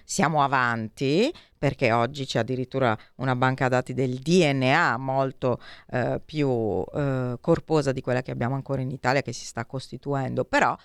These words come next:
di fatto allora non c'era ancora nemmeno quella delle impronte digitali e comunque sarebbe stata riconoscibile solo se fosse stata arrestata. Ma in realtà...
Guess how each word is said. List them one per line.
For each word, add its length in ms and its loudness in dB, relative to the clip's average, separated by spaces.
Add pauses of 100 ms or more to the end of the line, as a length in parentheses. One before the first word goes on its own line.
(100)
di 160 -6
fatto 360 0
allora 580 4 (160)
non 180 -6
c'era 180 0
ancora 280 0
nemmeno 280 2
quella 220 2
delle 140 2
impronte 340 -2
digitali 500 -2 (160)
e 120 -4
comunque 400 2
sarebbe 280 0
stata 260 0
riconoscibile 640 -2
solo 300 0
se 100 -4
fosse 240 -2
stata 300 0
arrestata. 760 0 (340)
Ma 600 4 (360)
in 220 -4
realtà... 680 0